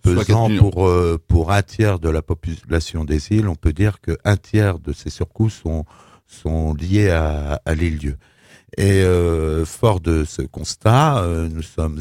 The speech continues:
Speaker 2: allés trouver, euh, bah, les politiques, c'est beaucoup de, de, de,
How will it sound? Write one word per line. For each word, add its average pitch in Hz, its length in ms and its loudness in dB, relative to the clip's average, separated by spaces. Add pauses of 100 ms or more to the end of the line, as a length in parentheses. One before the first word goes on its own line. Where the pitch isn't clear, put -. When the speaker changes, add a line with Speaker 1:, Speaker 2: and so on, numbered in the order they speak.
Speaker 2:
allés 78 200 0
trouver, 78 580 0
euh, 73 280 -2 (480)
bah, 73 220 0
les 76 100 -2
politiques, - 500 -4
c'est - 120 -8
beaucoup 80 260 -4
de, 78 680 -2 (400)
de, - 360 -2
de, - 880 -6